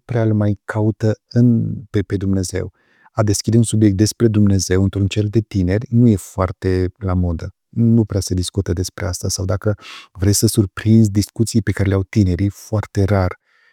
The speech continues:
vorbesc despre un domeniu religios sau spiritual. Este ultimul lucru de care vorbesc. E o mare diferență față de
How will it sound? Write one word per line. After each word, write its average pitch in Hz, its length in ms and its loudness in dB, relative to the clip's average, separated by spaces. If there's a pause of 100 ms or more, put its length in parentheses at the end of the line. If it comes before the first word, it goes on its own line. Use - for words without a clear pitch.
vorbesc 95 460 2
despre 110 300 -2
un 101 100 4
domeniu 101 540 2
religios 92 540 0
sau - 200 -6
spiritual. 92 540 -2
Este 98 220 -2
ultimul 104 460 2
lucru 101 200 -6
de 95 80 -4
care 95 220 -4
vorbesc. 90 580 -6 (800)
E 113 160 4
o 113 40 4
mare 127 260 4
diferență 123 460 2
față 110 240 -4
de 101 240 2